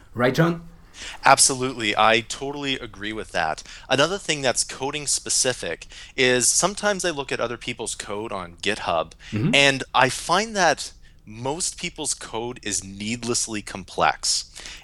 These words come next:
Speaker 2: And when I go and teach something and I try and bring it down to its core elements, my code, my commercial code that I release is a lot simpler, it's a lot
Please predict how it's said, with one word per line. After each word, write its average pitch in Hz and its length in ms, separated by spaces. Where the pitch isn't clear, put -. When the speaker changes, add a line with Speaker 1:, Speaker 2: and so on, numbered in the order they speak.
Speaker 2:
And 123 280
when 131 240
I 160 180
go 160 220
and 123 160
teach - 400
something 170 580
and 113 140
I 113 80
try 127 280
and 107 220
bring 123 200
it 131 120
down 117 260
to 113 140
its - 140
core 117 300
elements, 135 600
my 123 220
code, 131 420
my 117 200
commercial 117 580
code 120 360
that 110 120
I 107 60
release 98 600
is 131 140
a 120 60
lot 120 320
simpler, 165 640
it's 123 180
a 123 40
lot 110 300